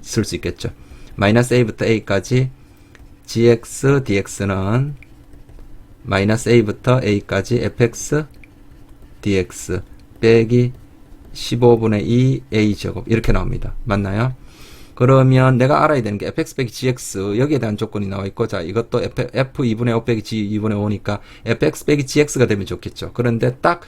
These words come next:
위끝 아래끝이 동일합니다. 그럼 얘를 일로 넘기고, 자, 일로 넘겨서 정리를 하면 이렇게 나오겠죠.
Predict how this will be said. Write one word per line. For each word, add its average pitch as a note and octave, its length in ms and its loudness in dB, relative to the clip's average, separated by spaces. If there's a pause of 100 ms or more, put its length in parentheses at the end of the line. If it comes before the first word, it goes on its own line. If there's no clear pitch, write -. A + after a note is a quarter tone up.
(200)
위끝 B2+ 340 -4
아래끝이 A#2 480 -4
동일합니다. G2 580 -2
그럼 G#2+ 220 -4
얘를 A#2 260 2
일로 B2+ 160 2
넘기고, A#2 580 0
자, A2+ 120 -4
일로 G#2 260 -2
넘겨서 G#2 380 -4
정리를 A2 400 -2
하면 G2 360 -4
이렇게 G#2 200 -6
나오겠죠. F#2 460 -10